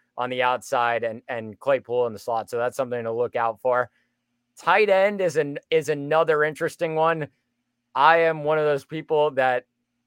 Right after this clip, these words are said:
Cole Kmet really hurt me, and I might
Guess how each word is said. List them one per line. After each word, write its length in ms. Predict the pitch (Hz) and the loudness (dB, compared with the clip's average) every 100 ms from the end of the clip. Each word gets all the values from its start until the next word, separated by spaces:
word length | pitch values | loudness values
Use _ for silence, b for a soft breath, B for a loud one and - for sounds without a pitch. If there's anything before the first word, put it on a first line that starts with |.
| _ _ - | _ _ -4
Cole 260 | 170 165 | 2 2
Kmet 360 | 165 156 143 156 - | 0 0 0 0 -2
really 420 | 135 147 139 135 | 0 0 0 -2
hurt 320 | - 151 160 | -2 -4 -2
me, 300 | 160 190 180 - | -6 -6 -8 -6
and 140 | 131 | -2
I 180 | 123 123 | -2 -4
might 500 | 110 113 123 135 | -8 -10 -2 -2